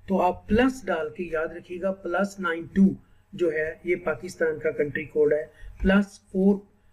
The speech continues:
प्लस फ़ोर फ़ोर जो कंट्री कोड है वो किसका है,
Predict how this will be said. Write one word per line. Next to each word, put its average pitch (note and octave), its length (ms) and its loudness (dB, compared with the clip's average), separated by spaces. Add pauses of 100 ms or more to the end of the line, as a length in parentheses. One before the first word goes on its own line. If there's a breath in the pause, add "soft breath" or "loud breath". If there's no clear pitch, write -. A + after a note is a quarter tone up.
(200)
प्लस G3+ 280 2
फ़ोर F3+ 180 -6
फ़ोर F#3 200 -10
जो E3+ 100 -16
कंट्री E3 340 -6
कोड D#3+ 240 0
है E3 80 2
वो D#3 240 -4
किसका F#3 360 -2
है, F3 320 -4